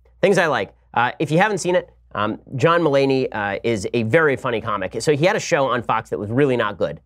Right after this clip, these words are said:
Like, it's a really, really bad show. But then he has a comedy special on Netflix. His stand-up, I think, is really good.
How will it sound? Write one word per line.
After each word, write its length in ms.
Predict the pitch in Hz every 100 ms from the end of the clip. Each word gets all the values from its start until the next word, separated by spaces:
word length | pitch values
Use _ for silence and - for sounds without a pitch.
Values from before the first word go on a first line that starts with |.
| _ _ -
Like, 100 | 110
it's 100 | 117
a 60 |
really, 280 | 131 175 151
really 200 | 127 127
bad 220 | 107 107
show. 240 | 107 95 - _ -
But 80 |
then 120 | 156 196
he 60 |
has 120 | 196
a 40 | 143
comedy 300 | 170 240 185
special 300 | 165 156 135
on 80 | 135
Netflix. 380 | 156 127 107 - _
His 160 | 165 160
stand-up, 400 | 185 190 208 147
I 80 |
think, 200 | 135 139
is 220 | - 113 95
really 240 | 143 151
good. 240 | 131 151